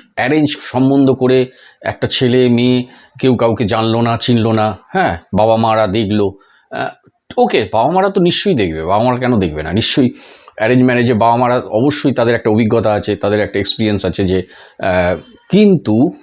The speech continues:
উম, একটা ছেলে ও মেয়ে সেই অভিজ্ঞতাটা সঞ্চয় করা উচিত। এবং তারা যখন বিয়ের বয়সে যাচ্ছে, এখনকার তো দিন নেই যে একদম এ-, একুশ বছরে একটা ছেলে বি-, কুড়ি বছরে বিয়ে করে নিচ্ছে, একুশ বছরে, আর একটা মেয়ে,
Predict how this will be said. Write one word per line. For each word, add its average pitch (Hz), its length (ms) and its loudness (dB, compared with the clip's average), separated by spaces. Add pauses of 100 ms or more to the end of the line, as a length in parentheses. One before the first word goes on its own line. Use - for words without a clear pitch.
(160)
উম, 98 440 -2 (200)
একটা - 160 -2
ছেলে 165 320 2
ও 175 80 6
মেয়ে 147 280 2
সেই 139 180 0
অভিজ্ঞতাটা 135 460 2
সঞ্চয় 120 360 0
করা 110 160 2
উচিত। 98 280 -2
এবং 110 140 0
তারা 107 220 -2
যখন 127 260 0 (500)
বিয়ের 160 300 4
বয়সে 139 360 0
যাচ্ছে, 87 400 -4 (300)
এখনকার 131 420 0
তো 139 140 0
দিন 135 300 4
নেই 175 220 4
যে 135 120 4
একদম 131 460 2
এ-, 110 340 0
একুশ 117 320 0
বছরে 127 260 2
একটা 120 180 -2
ছেলে 117 220 0
বি-, 104 140 0
কুড়ি 120 200 2
বছরে 113 320 2
বিয়ে 110 180 2
করে 123 200 0
নিচ্ছে, 120 200 2
একুশ 110 180 0
বছরে, 123 300 0
আর 117 80 0
একটা 110 180 -4
মেয়ে, 110 220 0